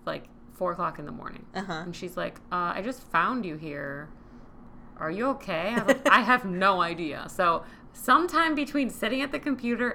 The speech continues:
Speaker 1: and four A M,
Speaker 2: Yeah.
Speaker 1: I got up, went to the bathroom, was very ill, and then
Speaker 2: <laughs>
Speaker 1: just passed out and, like, blacked out on the floor. And then I ended up spending, like, a full day there.
Speaker 2: Oh, jeez.
Speaker 1: Like, it actually is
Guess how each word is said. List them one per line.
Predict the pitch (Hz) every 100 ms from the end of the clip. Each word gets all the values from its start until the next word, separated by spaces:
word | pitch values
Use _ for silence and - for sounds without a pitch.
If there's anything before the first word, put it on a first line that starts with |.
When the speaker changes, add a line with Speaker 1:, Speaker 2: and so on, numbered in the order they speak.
| -
Speaker 1:
and | 190 180 180 - -
four | - 208 190
A | 196 170
M, | 165 190 220
Speaker 2:
Yeah. | 190 175 165
Speaker 1:
I | 190
got | 185 185 202 220
up, | 190 208 - - - 156 151 -
went | 180 208
to | 277
the | 277
bathroom, | 233 226 247 233
was | 196 190 -
very | 151 147 185 285 349 403
ill, | 240 240 254
and | 269 359
then | 269 311 254
Speaker 2:
<laughs> |
Speaker 1:
just | 392 381 -
passed | 285 247 311 -
out | 220 240
and, | 220
like, | 277 247
blacked | - 208 208 381 277
out | 277 269
on | 269
the | 247
floor. | 262 202 180
And | 220 269
then | 254
I | 240
ended | 247 247
up | 233
spending, | - 202 185 170
like, | 156
a | -
full | - - 160 147
day | 135 -
there. | - - -
Speaker 2:
Oh, | 185 175
jeez. | 160 160 139 127
Speaker 1:
Like, | 151 156 -
it | 247
actually | 220 - 330 349
is | 311